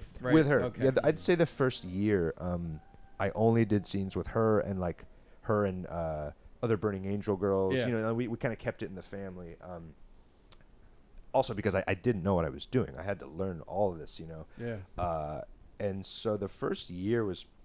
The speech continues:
Speaker 2: actually very stressful for me, I'd say. I, I wasn't really having fun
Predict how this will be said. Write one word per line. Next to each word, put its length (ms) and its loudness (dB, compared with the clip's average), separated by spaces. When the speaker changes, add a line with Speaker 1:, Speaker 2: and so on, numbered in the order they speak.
Speaker 2:
actually 320 -4
very 180 -2
stressful 640 -8
for 160 -10
me, 140 -6
I'd 160 -4
say. 240 -2
I, 240 -6
I 60 -6
wasn't 340 0
really 260 0
having 300 0
fun 720 -8